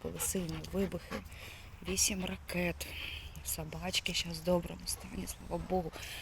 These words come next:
Але Сеня поламала ручку, дво-, двері вибивала. Це було дуже жахливо, дуже жахливо, але всі цілі, слава Богу, день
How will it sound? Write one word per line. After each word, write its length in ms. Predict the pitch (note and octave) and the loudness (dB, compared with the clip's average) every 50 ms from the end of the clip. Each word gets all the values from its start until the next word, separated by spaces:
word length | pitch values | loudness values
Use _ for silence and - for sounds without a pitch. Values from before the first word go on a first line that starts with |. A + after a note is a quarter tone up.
| - - - - - - - F3+ | -8 -10 -12 -12 -12 -10 -8 -4
Але 480 | D#3+ D#3+ D#3+ F3 F#3 F#3 F#3 F3 F3+ E3+ E3+ - | -2 0 2 4 4 4 4 2 2 0 -2 0
Сеня 480 | - - - - F#3 F3+ F3 E3 D#3 D3 - | 2 4 4 6 6 4 6 4 2 0 0
поламала 560 | D#3 D#3+ E3 E3 E3+ F3 F3 F3 E3+ E3 E3 | -2 -2 -2 -2 -2 -2 -2 -2 -4 -4 -4
ручку, 460 | D#3+ E3 D#3+ D#3+ E3 - - - - | -4 -4 -6 -4 -2 -2 -2 -2 -2
дво-, 380 | - - E3 F3 F#3 F#3+ F3+ - | -4 -2 0 2 4 4 4 4
двері 500 | - E3+ - F#3 F#3 F3+ F3 E3+ E3+ D#3+ D#3+ | 2 2 2 2 4 4 2 2 0 0 0
вибивала. 600 | E3+ E3 - F3 E3+ D3+ E3 E3+ F3 F3 E3 D#3+ - - - - - - - - - - - - - - - - - - - - - - - | -2 0 0 0 2 2 2 2 2 2 0 0 -2 -6 -8 -6 -6 -6 -6 -8 -8 -8 -8 -10 -10 -12 -12 -12 -12 -12 -14 -14 -14 -8 -2
Це 160 | - - F#3 F3+ | 0 0 0 0
було 280 | E3+ F3 E3+ E3+ E3 | 0 -2 -2 -2 -2
дуже 320 | D#3+ - F#3 F#3 F3 F3 E3 | 0 2 2 4 4 4 4
жахливо, 640 | D#3+ E3 E3+ - - - E3+ F3 F3 E3 D3+ D3 D3 - - - - - - - | 2 0 0 -4 -4 -4 -4 -2 -2 -2 -4 -6 -10 -10 -12 -12 -10 -10 -8 -6
дуже 320 | - F3 E3+ F3 D#3+ D#3 D#3 | -6 -4 -4 -4 -4 -2 -4
жахливо, 680 | D#3 D#3 D#3+ - - E3+ F3 F3+ G3 G#3 G#3 G#3 G#3+ G3+ - - | -4 -6 -6 -6 -4 2 4 4 4 4 2 -2 -4 -4 -4 -4
але 320 | - E3+ E3 E3+ F3 F3+ | -4 -2 0 2 2 2
всі 260 | F3 - - - - | 0 0 0 0 0
цілі, 640 | D3+ - - - - F3+ F#3+ G#3+ A3 G#3+ G#3 G3 F#3+ | 2 2 2 4 6 6 6 6 6 4 2 2 2
слава 380 | - - - E3+ D#3+ D#3+ D#3+ D#3 - - | 2 2 0 -2 -6 -6 -8 -10 -6 -2
Богу, 300 | - E3+ E3+ D#3+ - D3 D3+ - - | 0 2 2 2 0 -4 -6 -4 -2
день 240 | D#3+ E3 E3 D#3 | 0 0 0 0